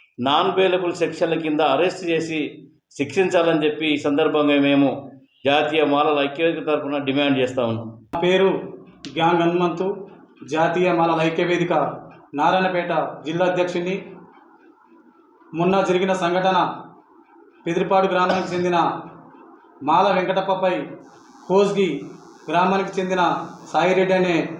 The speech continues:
Speaker 2: వ్యక్తి ఇక్కడ పెదిరిపాడు గ్రామంలో మన మాల బాలప్ప భూమి కొనుగోలు చేయడం జరిగింది గతంలో.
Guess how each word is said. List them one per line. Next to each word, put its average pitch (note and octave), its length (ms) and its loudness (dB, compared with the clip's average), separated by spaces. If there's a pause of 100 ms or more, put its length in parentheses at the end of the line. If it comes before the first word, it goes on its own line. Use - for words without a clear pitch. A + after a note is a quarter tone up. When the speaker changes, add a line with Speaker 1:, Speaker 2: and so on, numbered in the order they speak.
(220)
Speaker 2:
వ్యక్తి G3+ 500 0 (320)
ఇక్కడ E3 500 2 (240)
పెదిరిపాడు G3 380 2
గ్రామంలో G3 880 0 (420)
మన F3+ 460 2 (600)
మాల F3+ 240 4
బాలప్ప G3 640 2
భూమి G3+ 460 -4 (240)
కొనుగోలు G3 440 4
చేయడం F#3+ 360 2
జరిగింది G3 360 2
గతంలో. G3+ 640 2